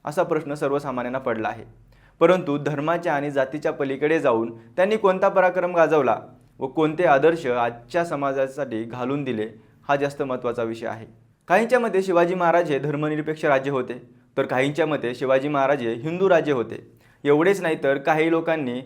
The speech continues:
त्यांची लढाई इस्लामी सत्तेच्या विरुद्ध व मुसलमानांच्या विरुद्ध होती. त्यांच्या सैन्यात मुस्लिम सैनिक नव्हते असा देखील दावा केला जातो.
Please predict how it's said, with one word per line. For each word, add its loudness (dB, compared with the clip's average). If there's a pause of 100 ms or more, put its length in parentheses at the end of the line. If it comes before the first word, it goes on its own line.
(220)
त्यांची -2
लढाई 4
इस्लामी -4
सत्तेच्या -2
विरुद्ध 0 (440)
व 0
मुसलमानांच्या 0
विरुद्ध 2
होती. 0 (520)
त्यांच्या -2
सैन्यात -2
मुस्लिम -6
सैनिक -4
नव्हते -4 (160)
असा -2
देखील -4
दावा 2
केला -4
जातो. -6